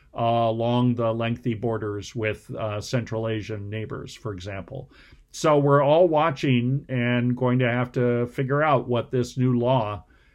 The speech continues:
will actually do in the P R C. A-, and so in a nutshell, I would argue that China right now is facing this conundrum.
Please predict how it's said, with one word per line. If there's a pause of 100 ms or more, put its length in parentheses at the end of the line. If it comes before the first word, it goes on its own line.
(200)
will
actually
do (160)
in
the
P
R
C. (460)
A-,
and
so
in
a
nutshell,
I
would
argue
that
China
right
now
is
facing
this
conundrum.